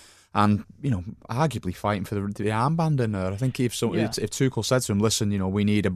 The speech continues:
Speaker 1: a winning mentality in here. You've won the lot." Well, he's not won the lot, but he's won a lot of stuff.
Speaker 2: Oh, mm.
Speaker 1: Um, I think they'd say, you know, kind of,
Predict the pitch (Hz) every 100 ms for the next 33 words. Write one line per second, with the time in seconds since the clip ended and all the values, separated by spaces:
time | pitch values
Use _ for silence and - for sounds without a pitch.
0 | - 101 95 104 101 101 101 101 107 107
1 | 98 101 95 92 95 98 95 101 98 95
2 | 95 101 104 87 80 90 92 87 98 92
3 | - 87 92 107 98 - - - - 113
4 | 120 110 101 - 120 92 104 - - -
5 | 131 113 113 107 127 131 - 104 104 -
6 | 110 104 98 - 113 107